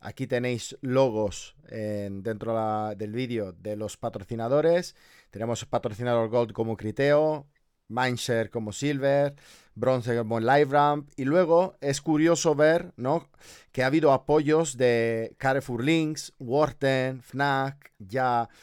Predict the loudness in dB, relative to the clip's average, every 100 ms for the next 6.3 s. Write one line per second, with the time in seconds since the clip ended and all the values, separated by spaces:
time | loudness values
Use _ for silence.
0 | -20 -12 -4 0 4 4 2 -6 _ _
1 | _ -4 0 0 -2 -6 -8 -4 -2 -2
2 | -4 -6 -10 -10 -8 -4 0 2 2 2
3 | 2 2 2 0 -4 -8 -4 0 0 -2
4 | -8 -6 -2 0 -2 -2 0 0 -2 -4
5 | -2 -2 -2 -2 -4 -4 -6 -4 0 2
6 | 2 0